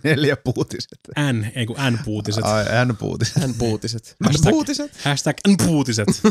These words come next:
Speaker 1: <laughs> N-puutiset.
Speaker 2: N-puutiset. Ei kai siinä.
Speaker 1: Oh.
Speaker 3: Ja mä vielä niinku tarkistin näppikseltä, kun en perstuntumalta osaa sanoa, mut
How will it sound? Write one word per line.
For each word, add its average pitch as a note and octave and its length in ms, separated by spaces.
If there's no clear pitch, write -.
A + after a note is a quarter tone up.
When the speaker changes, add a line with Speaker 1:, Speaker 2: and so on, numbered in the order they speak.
Speaker 1:
<laughs> - 600
N-puutiset. - 560
Speaker 2:
N-puutiset. B2+ 580
Ei D#3+ 60
kai E3 140
siinä. D#3+ 180
Speaker 1:
Oh. A3+ 180
Speaker 3:
Ja - 80
mä G#2+ 80
vielä A2+ 140
niinku A2+ 160
tarkistin A#2 520
näppikseltä, G2 560
kun G2 100
en G2 120
perstuntumalta G2 560
osaa G2+ 180
sanoa, G2+ 260
mut G2+ 100